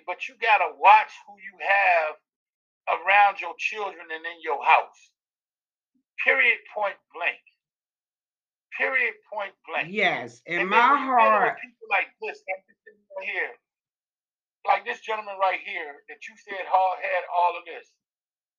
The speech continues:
Speaker 1: Why, where, where was the officials in, you know, the city when he kept going for these, going for all these daggone,
Speaker 2: They was
Speaker 1: you know,
Speaker 2: finding
Speaker 1: trials and
Speaker 2: him
Speaker 1: stuff?
Speaker 2: not guilty.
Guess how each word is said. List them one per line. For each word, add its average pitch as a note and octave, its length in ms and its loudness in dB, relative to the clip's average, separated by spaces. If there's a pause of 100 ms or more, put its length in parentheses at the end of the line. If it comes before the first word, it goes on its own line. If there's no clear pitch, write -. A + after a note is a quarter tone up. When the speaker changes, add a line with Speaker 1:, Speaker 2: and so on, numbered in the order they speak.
(600)
Speaker 1:
Why, C#4 220 8 (400)
where, D4 180 -4 (120)
where C#4 200 2
was C4+ 200 -12
the B3+ 100 -6 (160)
officials - 720 -12 (880)
in, A#3+ 420 -4 (420)
you A#3 180 -18
know, A3+ 200 -2
the F#3+ 60 -16
city B3+ 600 -10
when A3 160 -6
he A#3+ 120 -10
kept A#3+ 380 -2
going B3 340 4
for A#3+ 100 -2
these, A#3+ 180 -8 (500)
going B3+ 260 4
for A#3 100 2
all A#3+ 280 8
these A#3 300 -12
daggone, A3+ 300 0
Speaker 2:
They D4+ 180 6
was D#4+ 240 -2
Speaker 1:
you - 60 -18
know, - 60 -8
Speaker 2:
finding D4 360 6
Speaker 1:
trials C#4 200 2
and C#4+ 120 -2
Speaker 2:
him C#4 320 0
Speaker 1:
stuff? - 0 -
Speaker 2:
not C4 420 0
guilty. E4+ 640 -2